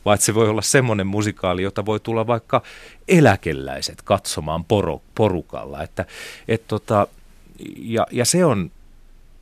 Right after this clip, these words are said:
jotenkin, ettei me myöskään tekijöinä lähdetä,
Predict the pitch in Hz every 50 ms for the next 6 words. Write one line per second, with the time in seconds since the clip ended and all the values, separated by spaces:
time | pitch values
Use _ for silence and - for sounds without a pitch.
0 | - - - - - - - _ _ - - - - - - - - - - -
1 | - - - - 139 143 143 127 135 131 123 - 131 127 131 131 135 135 131 -
2 | - 131 131 127 - 160 160 160 - 131 107 98 90 87 90 92 95 98 95 90
3 | 85 - 90 82